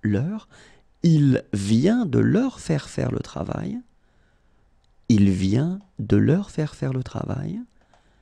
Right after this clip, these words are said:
And the last one is for the plus que parfait form, third person of the plural, and it's the feminine here, leur. It's exactly the same masculine and feminine. Il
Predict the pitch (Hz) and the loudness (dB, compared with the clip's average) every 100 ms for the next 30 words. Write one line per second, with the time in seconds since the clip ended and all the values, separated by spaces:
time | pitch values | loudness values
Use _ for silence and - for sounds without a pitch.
0 | _ _ _ - 160 170 120 117 127 - | _ _ _ -6 -6 -4 -4 -4 -8 -10
1 | - 151 - - - - 123 - _ _ | -8 -8 -8 -12 -10 -8 -10 -12 _ _
2 | _ - 127 196 - 151 131 123 - - | _ -4 -4 -4 -6 -6 -6 -6 -6 -8
3 | - 170 240 - - - - _ - - | -4 -2 -2 -6 -16 -20 -20 _ -12 0
4 | 180 196 180 - - 143 139 - 139 131 | 2 2 0 -8 -4 -2 -2 -4 -8 -8
5 | - 139 147 135 - 131 120 127 170 - | -8 -8 -6 -8 -6 -6 -4 -4 -6 -12
6 | _ _ _ - 127 135 - - - 120 | _ _ _ -10 -8 -8 -10 -14 -10 -8
7 | 117 135 196 - 175 233 - _ - 113 | -6 -6 -8 -8 -8 -8 -12 _ -4 -2
8 | 127 175 226 175 - 123 147 170 185 175 | -2 -4 -8 -8 -8 -4 -2 0 0 0
9 | 156 156 156 147 147 - 156 147 139 - | -2 -4 -4 -4 -6 -4 -4 -4 -6 -8
10 | - 117 170 262 - - _ - - - | -6 -6 -6 -8 -14 -20 _ -20 -20 -20
11 | _ - _ _ 160 139 123 | _ -20 _ _ 2 4 4